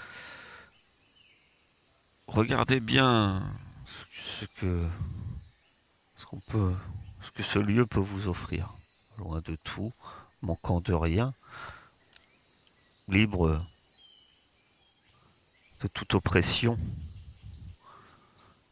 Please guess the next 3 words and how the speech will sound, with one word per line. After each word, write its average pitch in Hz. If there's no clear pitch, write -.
Euh, 82
vous -
pourrez, 85